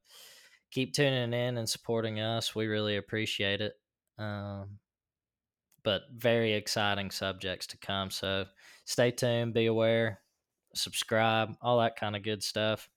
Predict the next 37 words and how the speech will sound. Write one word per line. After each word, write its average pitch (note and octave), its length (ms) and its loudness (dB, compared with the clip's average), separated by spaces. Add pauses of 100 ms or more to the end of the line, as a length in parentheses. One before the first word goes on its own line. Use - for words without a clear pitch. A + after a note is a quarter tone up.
(760)
Uh, G#2 280 -2 (180)
our A#2+ 160 2
prayer G#2+ 480 0
is G2+ 200 -4
that G2+ 280 -2 (1000)
we G#2+ 200 -4
really G2+ 260 0
hope G#2 400 -6
that G2 280 -4 (1600)
through B2+ 200 6
some A#2 220 2
of A2 60 0
the G#2 80 0
stuff A#2 460 4
that G#2+ 120 0
is G#2 120 -2
put A2 180 0
on G#2+ 160 2
our G#2+ 160 2
hearts G#2+ 560 0
and G#2 100 -6
what G2+ 200 -2
we G2+ 100 -4
talk A2 340 0
about, G2+ 460 0
we A2 140 -4
really G#2 240 0
hope G2+ 340 -4
that G2 160 -4
it G2+ 140 -2
encourages G2+ 760 -4
y'all, G2 540 -2 (280)
challenges G2+ 640 -2
y'all, G2 520 -2 (640)
it F#2+ 180 -10
pushes G#2 400 -2
y'all G2+ 340 -2